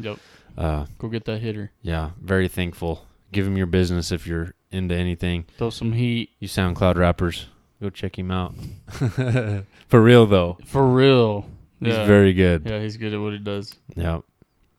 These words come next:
Speaker 2: Dude, it's so cool. Like, like, I was talking to him, and he was like, "Hey, if you, you know, you need, you need any advice on, like, recording software or, like,
Speaker 1: Mm-hmm.
Speaker 2: equipment, et cetera, stuff like that, just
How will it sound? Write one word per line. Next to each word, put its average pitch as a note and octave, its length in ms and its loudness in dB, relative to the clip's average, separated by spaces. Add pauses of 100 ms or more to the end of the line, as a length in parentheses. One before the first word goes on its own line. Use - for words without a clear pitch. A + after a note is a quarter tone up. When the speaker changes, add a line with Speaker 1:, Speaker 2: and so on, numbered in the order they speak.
(600)
Speaker 2:
Dude, A2 180 8
it's G#2 140 4
so A#2+ 200 6
cool. A#2 240 4
Like, F#2 380 0 (560)
like, F#2+ 140 -2
I G2+ 100 4
was G2+ 120 0
talking G2+ 320 -2
to A2+ 100 0
him, A2 180 0 (160)
and F#2+ 80 -6
he G2 60 -2
was F#2 100 -2
like, F2 100 -6
"Hey, A2 220 4
if G2 140 -2
you, G#2 140 2
you F2+ 200 -6
know, E2+ 140 -4
you F2+ 180 -4
need, G2+ 240 -2 (960)
you G2+ 120 -6
need G#2 160 2
any G#2 180 2
advice G2+ 380 -2
on, G2 120 -6
like, F2+ 180 -8 (300)
recording G2+ 380 2
software G2+ 680 -4
or, F2 160 -6
like, A2 240 -8
Speaker 1:
Mm-hmm. - 960 -20
Speaker 2:
equipment, A2 720 -2
et G2+ 120 -12
cetera, G2+ 340 -2
stuff F#2+ 200 -10
like F#2+ 140 -8
that, F#2+ 220 -6
just G2+ 240 -8